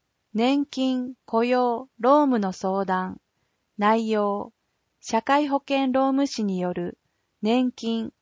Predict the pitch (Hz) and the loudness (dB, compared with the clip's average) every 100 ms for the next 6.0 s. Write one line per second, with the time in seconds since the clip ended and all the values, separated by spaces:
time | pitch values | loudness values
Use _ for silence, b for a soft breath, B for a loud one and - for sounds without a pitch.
0 | _ - 214 226 226 220 226 - 214 269 | _ -2 0 2 2 0 -4 -6 2 4
1 | 277 247 202 185 180 180 170 156 _ _ | 4 2 0 -2 -2 -4 -6 -8 _ _
2 | _ 185 196 247 254 262 254 247 240 240 | _ -4 2 2 2 2 0 2 0 -2
3 | - 175 165 - _ _ _ _ _ _ | -6 -10 -10 -20 _ _ _ _ _ _
4 | _ _ _ _ _ 202 214 254 269 277 | _ _ _ _ _ 0 4 4 2 2
5 | 269 262 254 254 254 254 - 180 180 | 2 2 2 2 4 0 0 -4 -4